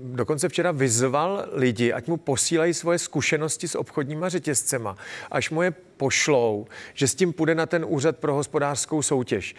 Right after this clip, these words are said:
Že tam dal už jeden podnět na ceny tě-, toho cukru, jestli se nedomluvili ty výrobci, eh, před Vánocema na cenách cukru, aby na tom víc vydělali. No, já, já nevím, mně to přijde taková hra pro lidi jenom,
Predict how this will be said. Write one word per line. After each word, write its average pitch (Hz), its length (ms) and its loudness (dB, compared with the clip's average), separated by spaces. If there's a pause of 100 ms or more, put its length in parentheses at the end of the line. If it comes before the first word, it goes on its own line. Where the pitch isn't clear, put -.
(220)
Že 127 140 2
tam 165 180 0
dal 180 180 4
už 175 120 0
jeden 165 220 2
podnět 160 360 0
na 143 120 -2
ceny 156 260 0
tě-, 170 300 0
toho 156 160 0
cukru, 135 460 2
jestli 127 180 2
se 160 120 2
nedomluvili 139 560 4
ty 151 120 0
výrobci, 143 760 4 (380)
eh, 127 40 0
před 135 180 0
Vánocema 139 680 0
na 127 280 -2
cenách 135 340 -4
cukru, 131 320 0
aby 131 120 0
na 135 100 0
tom 139 220 -2
víc - 280 -4 (320)
vydělali. 135 520 2 (380)
No, 139 220 4 (540)
já, 170 80 0 (100)
já 151 100 2
nevím, 156 180 2
mně 131 120 -2
to 165 100 0
přijde 160 240 0
taková 160 320 0
hra 156 200 0
pro 147 200 0
lidi 147 220 2
jenom, 113 340 -2